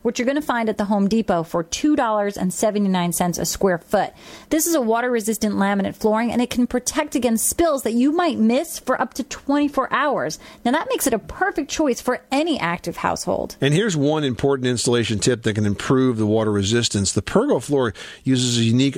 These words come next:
Speaker 2: locking joint called a Uniclick joint, which seals out those spills for up to twenty-four hours. But to make sure the water can't seep around the perimeter of the floor, it's always recommended that the perimeter be caulked once the installation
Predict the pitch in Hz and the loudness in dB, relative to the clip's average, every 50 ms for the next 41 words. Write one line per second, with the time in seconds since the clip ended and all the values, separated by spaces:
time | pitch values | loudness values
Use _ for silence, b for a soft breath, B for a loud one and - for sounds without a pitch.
0 | - - 117 107 120 120 131 - 131 117 107 - 113 110 107 104 - - - 123 | -4 0 2 2 2 2 0 0 -2 -2 0 0 0 0 0 0 -2 -2 0 0
1 | 107 113 104 98 95 95 104 131 160 170 165 - - - - 110 92 - - - | 2 2 0 0 0 0 2 2 2 2 2 -2 -4 -2 -2 -2 -2 -2 -8 -10
2 | - 107 101 110 98 95 95 - 120 113 104 - - - - 202 202 180 139 127 | -8 -4 -2 0 0 0 0 0 -2 -2 0 0 0 0 2 2 2 2 2 0
3 | 139 135 131 - 117 104 - - - 131 127 120 107 - - 117 110 104 - - | 0 0 0 0 -2 -2 -2 -2 0 0 0 2 0 -2 -2 -2 -2 -2 -4 -6
4 | - 123 110 104 - - 101 101 123 147 143 107 90 82 - - 143 127 170 175 | -4 -2 -2 -2 -2 -2 0 0 2 2 0 -2 -4 -8 -6 -4 0 0 2 2
5 | 151 135 - - 120 151 147 175 202 - - 202 170 139 131 143 151 156 151 143 | 0 -2 -4 -6 -4 0 0 0 0 2 0 0 2 2 2 2 0 0 0 -2
6 | - - 156 151 131 101 - - - 180 175 - 147 143 143 139 139 131 120 104 | -4 -4 -4 -2 -2 -2 -2 0 0 0 0 0 0 0 2 0 0 0 -2 -4
7 | - - - 151 196 240 269 254 190 131 107 98 92 - - 107 101 98 98 95 | -4 -2 0 0 0 2 2 0 0 0 0 -2 -4 -4 -2 0 0 2 2 0
8 | 98 98 - - 131 117 - - _ - 151 185 202 202 151 156 151 135 - 131 | 0 -2 -2 -2 -2 -2 -2 -4 _ 0 2 2 2 0 0 0 -2 -2 -2 -2
9 | 123 123 123 120 113 113 98 - - - - 131 127 127 127 123 107 113 98 - | 0 0 0 0 0 -2 -2 -4 -6 -4 0 0 2 2 2 0 0 0 -2 -2
10 | 135 - - 196 175 135 117 - - - B B B B B B 120 120 123 131 | -2 0 2 2 2 2 0 -4 -10 -20 B B B B B B 0 2 2 2
11 | - - 151 123 117 117 110 - 120 107 107 101 98 - - 110 101 | 0 0 0 0 0 0 0 0 0 2 2 2 2 2 0 -2 -2